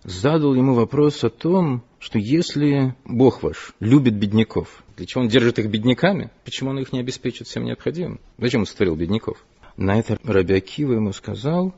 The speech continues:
«Для того, чтобы мы, то есть для того, чтобы другие люди, благодаря им,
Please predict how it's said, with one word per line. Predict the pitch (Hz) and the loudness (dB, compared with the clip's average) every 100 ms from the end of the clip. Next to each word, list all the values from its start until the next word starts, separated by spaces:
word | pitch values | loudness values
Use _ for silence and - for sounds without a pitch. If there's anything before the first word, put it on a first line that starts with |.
| - | -12
«Для | 85 | -14
того, | - 95 | -10 -8
чтобы | 101 - 82 90 82 82 | -8 -8 -8 -8 -10 -10
мы, | 98 127 123 | -6 -4 -6
то | - | -12
есть | - | -18
для | - | -12
того, | - | -12
чтобы | - 80 | -12 -10
другие | 73 85 101 104 | -8 -8 -6 -4
люди, | 82 147 180 113 156 _ | 0 0 0 -4 -8 _
благодаря | 95 120 113 113 107 | -4 0 2 4 2
им, | 98 151 170 127 | 0 0 0 0